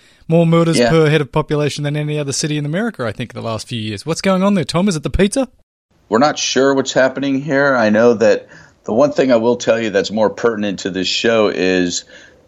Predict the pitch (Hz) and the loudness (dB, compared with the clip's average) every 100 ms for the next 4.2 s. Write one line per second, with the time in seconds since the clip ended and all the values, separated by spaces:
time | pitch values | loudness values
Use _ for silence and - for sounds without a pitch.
0 | - 110 107 101 92 - 117 95 - 98 | -4 2 4 4 2 0 0 0 0 0
1 | 90 - - - 139 147 139 104 82 80 | 0 -2 -4 -2 0 2 2 0 -2 -4
2 | - - 80 - - 87 82 85 85 98 | -4 -4 -8 -10 -10 -8 -8 -8 -4 -2
3 | 101 87 80 - - 117 - 87 76 76 | 0 -2 -8 -8 -4 -4 -4 -4 -4 -6
4 | - | -10